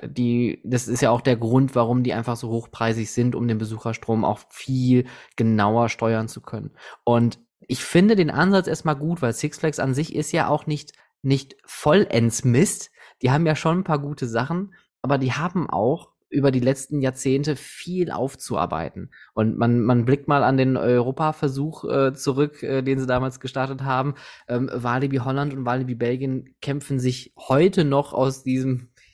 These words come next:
ich wollte jetzt Moloch sagen, <laughs> aus diesem, aus diesem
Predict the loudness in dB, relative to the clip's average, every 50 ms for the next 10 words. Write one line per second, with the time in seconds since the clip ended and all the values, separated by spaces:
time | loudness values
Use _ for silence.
0 | _ -16 -16 -16 _ -6 -4 -2 -2 -2 -2 0 2 4 4 4 4 2 2 2
1 | 2 2 2 2 0 0 0 0 0 0 0 0 -2 -2 -2 -4 -4 -2 -2 2
2 | 4 4 4 4 2 0 0 0 -2 -4 -4 -8 -12 -8 -4 -2 0 0 0 -2
3 | -2 -2 -2 -4 -6